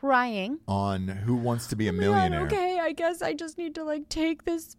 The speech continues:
Speaker 1: fa-, like, I don't wanna cry, but this is a good lesson for everyone." So they changed it because they can't fucking, like,
Speaker 2: But she starts going into her backstory about what happened to her on Dancing with the Stars and some other things. And I don't know what happened. I di-, I didn't watch any of that stuff.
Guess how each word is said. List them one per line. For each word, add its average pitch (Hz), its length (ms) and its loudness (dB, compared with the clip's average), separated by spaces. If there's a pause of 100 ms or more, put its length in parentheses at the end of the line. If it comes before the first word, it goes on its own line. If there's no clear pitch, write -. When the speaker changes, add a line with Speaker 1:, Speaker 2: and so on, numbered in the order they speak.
Speaker 1:
fa-, 311 280 -4
like, 269 200 -4
I 285 100 0
don't 311 260 0
wanna 339 260 -2
cry, 320 300 0
but 285 160 -6
this 294 180 -10
is 311 80 -8
a 320 80 -2
good 294 220 -2
lesson 302 540 -2
for 302 100 0
everyone." 269 420 0
So 269 120 0
they 220 180 2
changed 233 600 4
it 202 240 4
because 220 200 0
they 226 100 4
can't 247 340 -2
fucking, 240 480 2
like, 190 320 0
Speaker 2:
But 123 120 2
she - 160 0
starts 185 200 0
going 180 220 2
into 151 200 2
her 117 120 4
backstory 98 580 0
about 87 360 -4 (100)
what 113 140 -4
happened 147 400 -6
to 107 160 -2
her 95 180 -2
on 101 400 -4
Dancing 120 320 -4
with 107 120 -2
the - 60 -8
Stars 135 480 0
and 113 80 -2
some 98 140 0
other 123 140 2
things. 147 220 0
And 113 60 2
I 151 60 4
don't 143 160 0
know 123 140 4
what - 160 0
happened. 71 480 -6
I 101 60 0
di-, 104 80 -4
I - 100 -6
didn't 101 180 -2
watch 98 240 -2
any 69 100 -6
of 62 60 -10
that 64 80 -14
stuff. - 320 -8